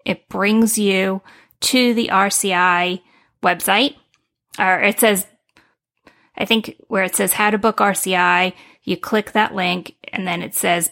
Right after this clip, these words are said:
book R C I online. You click that link, and it redi-, redirects you directly to the R C I site. And I know Damon had said, you know, you, you would have had to create an R C I account. There would have been a,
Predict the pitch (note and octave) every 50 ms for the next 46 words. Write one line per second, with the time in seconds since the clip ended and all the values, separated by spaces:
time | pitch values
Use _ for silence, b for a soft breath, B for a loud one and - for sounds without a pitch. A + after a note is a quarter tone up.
0 | - - G#3+ G3 - F3+ F3+ F3+ - - G3+ F#3+ E3+ E3 E3 F3 D#3+ D#3+ E3+ F3+
1 | G#3 A3+ A3 G#3 G#3 G#3 G#3 G3+ G3 F3+ D#3+ - - - F#3 E3+ - - G#3+ G3
2 | G3 - - A3 G#3 G3+ - - - b b b b b b b b - G3 F#3
3 | F#3 - - G3+ F#3 F3 G#3 F#3+ - - - A#3+ A#3+ A#3 G#3 G3+ F#3+ F#3 F#3 -
4 | F3+ E3 - - F3 F3+ E3+ - - F3 F3 F3 - - F#3 F3+ - - F#3 -
5 | - F#3 F3 - - - E3+ D3+ D3 C#3+ - - - D3 D3+ - - - - b
6 | b b b b b b _ _ _ _ _ _ _ _ _ _ _ _ _ -
7 | - - - _ - G#3+ G#3+ G#3 G3+ G#3 G#3 G#3 G3+ G3 G3 G3 - _ - -
8 | B3 B3+ C4 B3+ B3 A#3 A3+ G3+ G3+ - - G#3 G3+ G3 F#3 F#3 F#3 F3+ F3 F3
9 | F3 F3 F3+ F#3 G3 - B B B B B B B B B F#3+ F3 F3+ G3+ F#3+
10 | F#3+ - - G3 F#3+ - - F3 - - - - F#3 G3+ G#3 G#3 F#3+ F3+ F#3+ F#3+
11 | F3+ E3+ F3 - - F#3 E3 E3+ D#3+ E3 D#3+ - - - - C4 B3+ B3 A#3+ A#3+
12 | A#3+ A#3+ A#3+ - - - - F#3+ F#3+ F#3 F#3+ F#3 F#3 F3+ - - - F#3+ F3+ F3
13 | F3 E3+ -